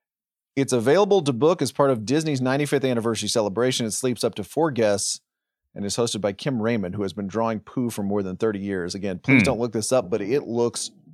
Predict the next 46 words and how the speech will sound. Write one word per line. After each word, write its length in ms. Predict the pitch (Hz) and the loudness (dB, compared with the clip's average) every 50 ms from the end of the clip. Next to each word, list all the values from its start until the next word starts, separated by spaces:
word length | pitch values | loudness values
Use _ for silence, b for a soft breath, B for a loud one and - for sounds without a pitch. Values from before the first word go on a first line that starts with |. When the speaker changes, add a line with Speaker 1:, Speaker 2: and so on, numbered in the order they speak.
| - 202 - | -12 -4 0
Speaker 1:
awesome. 360 | 104 92 87 85 - - - _ _ _ _ _ - - - _ _ _ _ _ _ _ _ _ _ - - - | 0 2 2 0 -2 -6 -10 _ _ _ _ _ -20 -20 -20 _ _ _ _ _ _ _ _ _ _ -20 -10 -4
Speaker 2:
Wow. 640 | 90 87 87 104 123 135 123 107 90 80 76 - _ _ _ _ _ _ _ _ | -2 2 4 4 4 4 4 0 -2 -6 -10 -16 _ _ _ _ _ _ _ _
Wow, 380 | _ - - - _ _ - 92 85 | _ -20 -20 -20 _ _ -12 -6 0
I 40 | 98 | 2
Speaker 1:
Very, 280 | 131 139 147 151 147 | 4 4 4 4 2
Speaker 2:
think 100 | 135 120 | 0 2
Speaker 1:
very 120 | 117 131 131 | 2 2 2
Speaker 2:
there's 100 | 131 127 | 2 4
some 80 | - | 4
Speaker 1:
cool. 60 | 156 | 6
Speaker 2:
members 300 | 135 139 143 143 139 120 | 6 6 6 4 2 2
of 80 | 131 123 | 2 4
my 180 | 127 139 160 151 | 4 4 4 4
family 320 | - 123 110 101 95 95 | 4 2 2 2 0 0
that 100 | 98 104 | 0 0
would 100 | 101 101 | -2 -2
really 200 | 104 104 101 98 | -2 -4 -4 -4
enjoy 320 | 98 98 92 104 92 92 95 | -6 -6 -6 -6 -4 -4 -2
that, 260 | 95 95 110 117 120 | -2 0 0 0 0
all 120 | 120 123 | -2 0
right? 340 | 120 117 113 127 165 185 185 - _ _ _ _ - - | 0 2 2 0 0 -2 -6 -14 _ _ _ _ -2 0
Speaker 1:
And 120 | 131 117 | 2 2
if 100 | 113 104 | 2 0
you 100 | 127 156 | 0 0
think 240 | 165 - 175 165 143 | 0 2 0 0 2
that 220 | - 143 120 87 - | 0 0 0 0 -2
the 80 | 117 | -4
kitchen 440 | 98 - - 160 147 - - 151 131 | -4 -2 -2 0 0 0 0 -2 -2
includes 440 | 120 120 104 - - 143 139 135 - | -2 -4 -4 -2 0 0 0 0 -2
honey 420 | - - - - 156 151 156 160 | -6 -12 -8 -4 -4 -2 -2 -2
pots, 560 | 156 - - 156 151 156 170 - - - - _ _ _ _ _ _ - | -2 2 4 4 6 6 4 2 -2 -8 -8 _ _ _ _ _ _ -6
Speaker 2:
Oh, 140 | 95 90 82 | -4 -4 -2
yeah. 260 | 80 80 85 87 117 | -2 -2 0 2 2
Speaker 1:
you're 140 | 156 175 170 | 2 2 2
correct, 420 | - - 139 131 131 127 117 - | 2 2 2 4 4 4 2 0
sir. 360 | - 110 101 82 - - - _ _ _ _ _ _ - - - - - _ _ - | -2 -4 -4 -4 -6 -8 -18 _ _ _ _ _ _ -20 -20 -20 -20 -20 _ _ -10
Speaker 2:
That's 160 | 95 90 - | -8 -4 -2
Speaker 1:
It 100 | 123 123 | 0 0
includes 460 | 135 123 101 92 101 147 147 139 117 | 0 0 2 2 2 2 2 2 2
Speaker 2:
amazing. 60 | 110 | 2
Speaker 1:
those 220 | 123 117 113 107 - | 2 2 2 2 0
honey 240 | - 127 123 117 107 | -2 -2 -2 -2 -2
pots. 300 | - 120 98 95 - - | 0 0 0 2 4 6
All 100 | 165 185 | 6 8
right. 200 | 165 139 131 107 - - - _ _ _ _ _ _ _ _ _ _ _ _ _ _ _ _ _ _ _ _ _ _ _ _ | 6 6 4 0 -4 -14 -20 _ _ _ _ _ _ _ _ _ _ _ _ _ _ _ _ _ _ _ _ _ _ _ _
Rent 600 | - 110 113 123 151 170 196 214 202 - - - | -6 -2 2 4 4 6 4 4 2 0 -6 -8